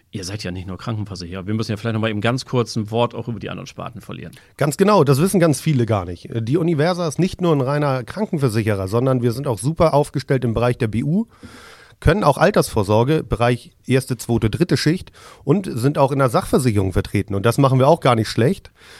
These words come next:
Speaker 2: Äh, deswegen ist es mir eine Herzensangelegenheit, nochmal zu sagen, die Universa kann noch viel, viel mehr als nur K V.
Speaker 1: Mhm. Okay. Hast du ein Highlight, wo du sagst, bei den Kollegen Leben, Sach, äh, da mal ganz besonders hingucken?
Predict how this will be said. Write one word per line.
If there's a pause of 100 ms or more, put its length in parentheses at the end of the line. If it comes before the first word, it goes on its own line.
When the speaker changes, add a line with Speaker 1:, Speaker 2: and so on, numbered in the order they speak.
(160)
Speaker 2:
Äh,
deswegen
ist
es
mir
eine
Herzensangelegenheit,
nochmal
zu
sagen,
die
Universa
kann
noch
viel,
viel
mehr
als
nur
K
V. (380)
Speaker 1:
Mhm. (320)
Okay. (640)
Hast
du
ein
Highlight,
wo
du
sagst,
bei
den
Kollegen
Leben,
Sach, (140)
äh,
da
mal
ganz
besonders
hingucken?